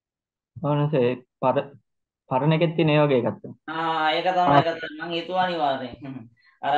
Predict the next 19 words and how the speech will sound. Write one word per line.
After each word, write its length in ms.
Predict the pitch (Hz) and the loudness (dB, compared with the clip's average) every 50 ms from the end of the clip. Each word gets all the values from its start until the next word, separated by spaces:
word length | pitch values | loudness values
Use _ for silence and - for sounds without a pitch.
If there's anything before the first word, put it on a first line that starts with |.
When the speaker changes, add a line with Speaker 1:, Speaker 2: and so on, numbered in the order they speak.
| 147 | -2
Speaker 2:
මේ 240 | 147 143 143 143 143 | -2 -4 -4 -4 -4
මොකේද 320 | 143 143 156 165 170 160 156 151 | -6 -4 -4 -2 -4 -2 -4 -6
මේ, 240 | 143 143 139 135 131 123 120 - _ _ _ _ _ _ - | -6 -4 -4 -4 -4 -6 -8 -12 _ _ _ _ _ _ -16
ආ, 260 | 117 120 117 117 120 120 - | -14 -12 -10 -10 -10 -10 -4
ආපන 340 | 135 143 147 151 185 190 190 | -2 0 2 2 2 2 2
ශාලාවේ 400 | 208 208 202 170 156 151 160 180 | 2 2 2 2 2 0 0 0
නේද? 180 | 214 202 165 139 - - _ _ _ _ _ _ _ _ _ _ _ - | -2 -2 -4 -6 -8 -12 _ _ _ _ _ _ _ _ _ _ _ -4
Speaker 1:
ආපන 280 | 117 117 117 120 127 123 | 0 0 0 2 0 0
ශාලාව. 360 | 120 120 113 113 113 - _ _ _ _ _ _ _ _ _ _ _ | 0 -2 -2 -4 -4 -8 _ _ _ _ _ _ _ _ _ _ _
Speaker 2:
ඔව්, 240 | - 139 143 139 131 123 123 | -10 -8 -6 -6 -6 -8 -8
මං 220 | 139 151 165 185 185 | -4 -2 -2 0 0
ඔබ 100 | 175 180 | 2 2
වහන්සේලාට 400 | 180 180 190 202 202 202 202 170 | 2 2 2 0 0 -4 -4 -4
කියන්නත් 420 | 170 170 170 175 190 202 196 202 | -2 -2 0 0 0 -2 -2 -4
හිටියේ 280 | 202 185 196 202 196 190 | -6 -8 -4 -2 -2 0
ඔක 100 | 190 190 | 0 0
තමයි. 320 | 180 185 202 226 208 160 131 - - _ _ _ _ _ _ _ _ _ _ _ _ _ _ _ _ _ - | -2 -2 -2 -2 -4 -4 -6 -10 -16 _ _ _ _ _ _ _ _ _ _ _ _ _ _ _ _ _ -12
ඔන්න 200 | 143 151 165 175 185 185 196 220 233 220 | -10 -8 -4 -2 2 2 2 2 0 -2
දැන්, 240 | 196 180 170 156 147 | -2 -2 -2 -2 -4